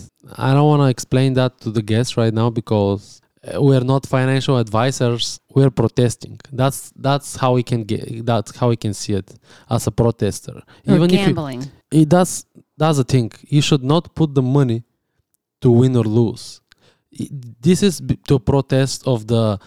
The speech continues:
Speaker 1: government, of the people who are trying to manipulate the markets and scam you and wi-, win your money when you're trying to invest in, f-, in four oh one K and for your retirements. That's what it is for right now.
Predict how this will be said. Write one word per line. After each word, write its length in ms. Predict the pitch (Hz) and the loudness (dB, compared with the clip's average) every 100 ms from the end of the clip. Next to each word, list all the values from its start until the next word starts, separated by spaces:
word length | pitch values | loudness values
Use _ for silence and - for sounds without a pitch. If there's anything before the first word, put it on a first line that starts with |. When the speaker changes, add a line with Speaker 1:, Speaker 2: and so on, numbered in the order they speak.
| _ - | _ -4
Speaker 1:
government, 720 | 120 127 139 139 139 135 127 | 0 2 0 2 0 0 -2
of 160 | 120 107 | -4 -4
the 80 | 98 | -4
people 320 | 131 127 123 | -2 0 -2
who 200 | - 127 | 2 2
are 200 | 120 110 | 2 0
trying 360 | 98 120 120 110 | -2 0 0 0
to 320 | 120 107 98 - | 2 2 0 -2
manipulate 640 | 131 143 143 135 131 131 | 0 0 2 4 4 2
the 80 | 123 | 0
markets 760 | 120 120 117 123 120 117 - 113 | 0 -2 0 0 2 2 -2 -4
and 140 | 104 | -4
scam 420 | - - 127 131 | -4 -2 0 2
you 280 | 127 123 123 | 4 4 4
and 260 | 113 104 95 | 2 -2 -4
wi-, 280 | 107 120 - | 0 0 0
win 320 | 113 117 131 | 0 2 2
your 180 | 127 123 | 2 0
money 260 | 120 120 120 | 2 0 2
when 220 | 120 117 | 0 0
you're 100 | 117 - | -2 -2
trying 200 | 120 117 - | -2 -2 -2
to 60 | 117 | -2
invest 440 | 104 110 113 - | 0 0 0 -2
in, 160 | 113 95 - - - - | -4 -4 -16 -20 -20 -20
f-, 140 | - - | -10 -4
in 160 | 120 | -2
four 240 | 113 120 113 | 0 2 4
oh 60 | |
one 240 | 110 113 107 | 4 2 -2
K 320 | - 110 117 | -4 -2 -2
and 260 | 110 104 - | -2 -6 -6
for 180 | 113 | -2
your 160 | 107 101 | 0 0
retirements. 640 | 98 - 107 110 113 110 - _ _ _ _ _ _ _ _ | -4 -4 -2 -2 -2 -6 -8 _ _ _ _ _ _ _ _
That's 320 | 123 127 - | -2 -2 -4
what 260 | - 127 120 | -2 0 0
it 100 | 113 | -2
is 140 | 113 | -4
for 220 | - 92 92 | -4 -4 -4
right 180 | 87 | -4
now. 280 | 90 85 - | -6 -10 -12